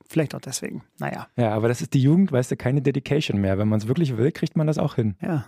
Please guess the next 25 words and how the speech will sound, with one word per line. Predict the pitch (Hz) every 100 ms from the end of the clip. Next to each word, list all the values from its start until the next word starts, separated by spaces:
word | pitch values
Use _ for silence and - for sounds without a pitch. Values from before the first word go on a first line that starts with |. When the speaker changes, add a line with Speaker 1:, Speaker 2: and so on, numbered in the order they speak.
| _
Speaker 1:
das | 160
stimmt. | - 165 143 - - 156
<laughs> | - -
Das | 170
stimmt, | - - 160 151
das | -
kann | 160
man, | 165
man | 170 143
Speaker 2:
Aber | 160
Speaker 1:
kann | 185
Speaker 2:
bei |
den | 208
Bundesjugendspielen | 175 254 190 269 262 - 262
wird | 233
ja | 247
auch | 262
nicht | 247
mehr | 214
die | 202 -
Volleyball. | - 175 180 185
Speaker 1:
<laughs> | - - - - _ _ _ -
Okay, | - - -
alles | - -
gut. | - -